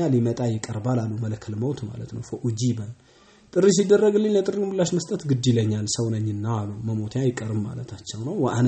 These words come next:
ታሪኩም ፊኩም ተቀለይን» እኔ እናንተ ውስጥ ሁለት ከባድ ነገሮችን ትቼ አልፋለሁ። «አወሉሁማ» አሉ የመጀመሪያው ኪታቡላህ የአላህን መጽሐፍ ነው። ትልቅ አማና ጥዬባችሁ የሚሄደው ፊሂ አይ ፊል ኪታቢ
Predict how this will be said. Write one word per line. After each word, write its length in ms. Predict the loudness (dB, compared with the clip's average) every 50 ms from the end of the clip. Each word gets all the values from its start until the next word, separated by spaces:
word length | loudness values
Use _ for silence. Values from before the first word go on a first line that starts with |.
| 2
ታሪኩም 440 | 2 -2 -2 0 -2 -2 -2 -4 -6
ፊኩም 360 | -6 -6 -8 -8 -6 -4 -4 -6 -6 -10 -16 -20 -20 -20 -20 -16 _ -6
ተቀለይን» 500 | -4 -2 2 4 6 8 8 8 6 4 2 2
እኔ 140 | 4 6 6
እናንተ 380 | 8 8 8 6 6 4 2 4 4
ውስጥ 240 | 4 2 2 -2 -6 -2
ሁለት 320 | 2 2 4 4 2 2 0 -4 -4 -4
ከባድ 440 | -4 -4 -4 -4 -4 -8 -10 -10 -8 -8
ነገሮችን 500 | -6 -2 0 0 0 0 0 -2 -4 -4
ትቼ 200 | -6 -8 -10 -8 -6
አልፋለሁ። 580 | -6 -6 -6 -8 -8 -8 -8 -6 -6 -8 -8 -10 -8 -2
«አወሉሁማ» 680 | 0 2 4 4 6 6 6 6 4 4 2 2 2 2 2 0
አሉ 180 | 0 -2 -2 -4 -4 -2
የመጀመሪያው 840 | 2 4 4 4 4 4 4 4 4 4 2 2 2 2 2 2 2 0
ኪታቡላህ 1160 | -2 -4 -6 -4 -4 -4 -4 -4 -2 -2 -2 -2 -2 -2 -2 -2 -4 -4 -4 -2 -2 -2 -2 -4 -4 -8 -20 -20 -20 -20 -20 -20 -20 -16 -4 2
የአላህን 500 | 4 6 8 8 8 8 6 6 4 2
መጽሐፍ 360 | 0 0 -2 -4 -6 -6 -6 -6
ነው። 140 | -8 -8 -10 -12 -12
ትልቅ 320 | -10 -8 -8 -6 -6 -6 -6
አማና 280 | -4 -2 0 0 0 0 0
ጥዬባችሁ 600 | -2 -2 -2 -2 -2 -4 -4 -8 -10 -10 -10 -8
የሚሄደው 520 | -6 -6 -6 -6 -8 -8 -10 -10 -10 -12 -12 -14 -16 -20 _ _ _ _ _ _ _ _ _ _ _ _ _ -20 -20 _ _ _ _ _ _ 10
ፊሂ 220 | 12 12 12 12 12 10 10 8 4 -2 -14 -20 _ _ _ _ _ _ _ _ _ _
አይ 140 | 4 6 6 6
ፊል 180 | 6 6 4 4
ኪታቢ 400 | 2 2 4 6 6 6 6